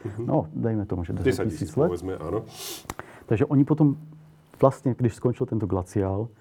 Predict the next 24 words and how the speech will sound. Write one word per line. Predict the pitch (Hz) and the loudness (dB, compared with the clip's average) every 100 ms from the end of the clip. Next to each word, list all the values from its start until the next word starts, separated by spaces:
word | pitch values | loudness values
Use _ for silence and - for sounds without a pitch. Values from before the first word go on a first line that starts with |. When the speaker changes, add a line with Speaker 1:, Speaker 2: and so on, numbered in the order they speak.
| - - - - | -20 -20 -20 -10
Speaker 2:
tak | - 92 | -4 0
oni | 95 | 2
se | 92 101 | 2 -2
Speaker 1:
Až | - | -2
po | - 123 | 0 2
ňom | 104 90 | 2 0
vlastne | 92 92 | -2 -2
Speaker 2:
až | 95 | 2
Speaker 1:
mali | 92 | 4
Speaker 2:
po | 131 | 6
něm | 117 | 4
Speaker 1:
šancu | 90 | 2
Speaker 2:
se | 104 | 2
Speaker 1:
sa | 107 | 2
Speaker 2:
mohli, | 120 113 | 2 0
Speaker 1:
rozšíriť. | 107 - - | -4 -8 -6
Speaker 2:
to | - | 0
znamená, | 120 127 107 | 0 0 0
za | 110 | 0
deset | 127 135 139 | 0 0 -4
tisíc | - - 101 | -6 -4 -2
let, | 117 - - _ _ _ _ - | -2 -4 -18 _ _ _ _ 0
dejme | 117 117 | 4 4
tomu, | 110 117 123 | 2 2 2